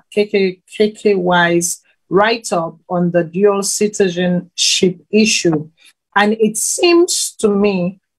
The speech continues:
that he has gotten it mixed up." He goes, "Dual citizenships are not, uh, ci-,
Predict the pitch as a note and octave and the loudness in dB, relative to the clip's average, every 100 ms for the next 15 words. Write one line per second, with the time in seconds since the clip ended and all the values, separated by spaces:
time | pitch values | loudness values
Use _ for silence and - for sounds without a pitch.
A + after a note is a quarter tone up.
0 | - F3+ F3+ F#3+ F3+ - G#3+ A3 - E3+ | -4 -2 0 -2 -2 0 0 0 -4 -2
1 | G#3+ B3+ - B3+ A#3+ G#3+ A3 G3 F#3+ F#3 | -2 -2 -4 -6 -4 -4 -4 0 0 -2
2 | - - E3 C#3+ - - E3 G3 G3+ F#3+ | -6 -2 -4 -4 -8 -4 0 2 2 0
3 | E3 A3 C#4 D4 - A#3+ A3 A#3 A3 G#3+ | -2 0 2 2 -2 -8 -6 -4 -2 0
4 | G#3 G#3 - - - - G#3+ F3 - - | 0 -2 -6 -6 -2 2 2 0 -6 -4
5 | - - - - - F#3+ F#3+ G#3 A#3+ C4 | -6 -10 -20 -12 -2 0 2 2 0 -2
6 | - - - - G3 F#3 F3+ - D4 | -8 -14 -18 -4 0 0 0 -6 -10